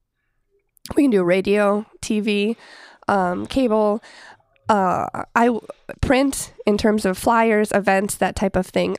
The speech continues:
I will say that, um, because I'm keeping an eye on everything,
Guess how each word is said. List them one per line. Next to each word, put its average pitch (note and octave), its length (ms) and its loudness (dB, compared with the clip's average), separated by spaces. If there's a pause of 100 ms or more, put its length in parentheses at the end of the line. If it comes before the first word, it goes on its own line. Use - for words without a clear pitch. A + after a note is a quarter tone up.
I A3 100 2
will A3 220 2
say G#3 260 0
that, F#3+ 580 -2
um, F3+ 280 -2
because A3 640 0
I'm G3+ 180 0
keeping G#3 320 -4
an F#3 60 2
eye F3+ 120 0
on F3 160 0
everything, B3 600 0